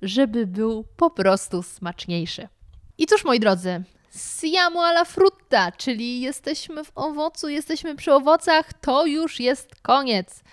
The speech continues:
Mam nadzieję, że ten odcinek się wam podobał, ten wyjątkowy odcinek, ponieważ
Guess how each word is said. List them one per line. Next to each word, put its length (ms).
Mam 300
nadzieję, 420
że 120
ten 200
odcinek 560
się 200
wam 400
podobał, 540
ten 320
wyjątkowy 680
odcinek, 560
ponieważ 500